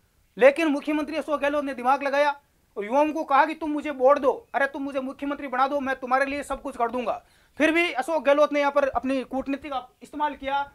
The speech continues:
और आरएसएफ ये battalion ही अलग बना दी। अब आरएसी का कोई ताल्लुक नहीं है, तो गुरुजी, आरएसी और आरआईएसएफ अलग-अलग है क्या? बिल्कुल अलग-अलग है, दोनों अलग-अलग बना दिए साथियों। ध्यान रख लेना, इसमें इकतीस सौ पद है, तो "सर, आरआई, आरएसी बटालियन, इसमें योग्यता क्या है?"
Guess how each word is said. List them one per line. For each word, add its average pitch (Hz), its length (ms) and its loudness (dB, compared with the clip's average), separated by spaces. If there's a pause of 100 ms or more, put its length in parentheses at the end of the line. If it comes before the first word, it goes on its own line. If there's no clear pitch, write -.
(180)
और 277 220 0
आरएसएफ 277 640 -6
ये 285 120 -6
battalion 277 420 -2
ही 285 60 2
अलग 247 180 2
बना 208 180 -2
दी। 151 140 -10 (520)
अब 240 260 -14
आरएसी 294 400 -4
का 294 140 -2
कोई 277 220 0
ताल्लुक 262 300 2
नहीं 285 220 0
है, - 180 0 (420)
तो 269 80 -4
गुरुजी, 269 360 -6 (140)
आरएसी 269 380 2
और 294 120 -10
आरआईएसएफ 269 880 -6
अलग-अलग 277 420 0
है 269 80 0
क्या? 277 160 2
बिल्कुल 285 320 -4
अलग-अलग 254 380 -2
है, 160 180 -12 (540)
दोनों 311 320 -6
अलग-अलग 302 440 -4
बना 294 200 -2
दिए 302 220 -6
साथियों। 285 360 -6
ध्यान 247 220 -2
रख 285 80 -10
लेना, 294 260 -8
इसमें 294 260 -10
इकतीस 302 320 -14
सौ 302 80 -10
पद 285 200 2
है, 277 100 4 (380)
तो 302 100 -10
"सर, - 220 -8
आरआई, 294 440 -4
आरएसी 302 400 -6
बटालियन, 294 320 -10
इसमें 294 220 -10
योग्यता 311 400 -2
क्या 294 160 4
है?" 190 160 2